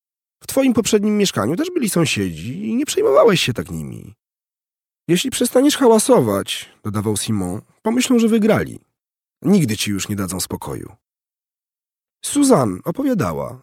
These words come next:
że z początku próbowano jej robić kłopoty z powodu jej małego dziecka. No więc jej mąż kupił bęben i gdy tylko ktoś coś powiedział, grał na nim całymi godzinami.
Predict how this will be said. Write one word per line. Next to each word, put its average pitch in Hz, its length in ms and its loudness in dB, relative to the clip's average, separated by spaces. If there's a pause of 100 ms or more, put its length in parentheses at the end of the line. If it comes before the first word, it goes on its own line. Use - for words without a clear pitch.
że 180 120 -4
z 190 60 -6
początku 214 360 -4
próbowano 220 420 0
jej 226 140 0
robić 208 220 -2
kłopoty 156 520 -2
z - 60 -8
powodu 160 380 -4
jej 147 240 0
małego 135 320 0
dziecka. - 460 -10 (880)
No 262 120 0
więc 320 200 0
jej 233 140 4
mąż 185 240 4
kupił 175 300 -2
bęben 82 520 -2 (640)
i 175 80 2
gdy 165 160 0
tylko 277 320 0
ktoś - 280 0
coś - 180 -2
powiedział, 156 680 0 (320)
grał 131 480 2
na 113 140 2
nim 110 160 0
całymi 170 380 0
godzinami. 120 560 0